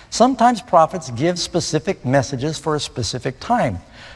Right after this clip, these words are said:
Noah's message about getting on the boat was a very important message, but our message today is not get on the boat, except as an allegory for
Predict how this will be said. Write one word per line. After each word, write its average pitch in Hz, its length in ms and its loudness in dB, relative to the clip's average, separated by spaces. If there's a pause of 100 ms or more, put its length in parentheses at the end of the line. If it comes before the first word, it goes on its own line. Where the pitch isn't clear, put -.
Noah's 175 400 4
message 143 380 -2
about 143 260 0
getting 170 260 -2
on 170 100 0
the 185 80 0
boat 143 280 0
was 120 140 -6
a 117 60 -2
very 135 260 0
important 175 400 -2
message, 110 380 -2
but 120 100 0
our 135 100 4
message 147 380 0
today 185 280 -2
is 139 120 -4
not 135 200 0
get 113 120 0
on 113 100 0
the 113 80 -2
boat, 123 220 2 (960)
except - 320 -6
as 95 120 -2
an 101 60 -2
allegory 120 480 0
for 110 240 -6